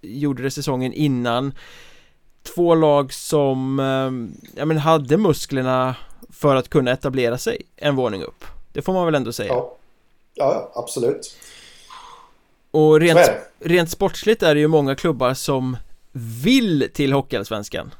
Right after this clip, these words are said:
Speaker 1: Som kanske inte har satt ett uttalat mål, men som ändå har den här drömmen. Bygger hela sina lagbyggen, hela sin existens på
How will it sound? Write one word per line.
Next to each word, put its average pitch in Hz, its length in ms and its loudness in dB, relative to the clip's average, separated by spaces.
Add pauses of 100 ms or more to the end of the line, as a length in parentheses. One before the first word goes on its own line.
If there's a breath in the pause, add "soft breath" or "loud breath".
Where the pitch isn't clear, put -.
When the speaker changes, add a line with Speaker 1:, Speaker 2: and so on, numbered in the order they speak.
Speaker 1:
Som 127 420 -6
kanske 139 260 -2
inte 135 140 -4
har 139 100 0
satt 143 280 -4
ett - 320 -10 (680 soft breath)
uttalat 135 360 0
mål, 147 320 4
men 131 160 -2
som 139 100 -4
ändå 131 140 -2
har 147 220 2
den 147 100 -4
här 135 80 -2
drömmen. 127 720 -2
Bygger 135 340 0
hela 143 220 0
sina 127 180 -4
lagbyggen, 127 600 -2
hela 127 200 -2
sin 123 140 -6
existens 139 540 -6
på 127 340 -2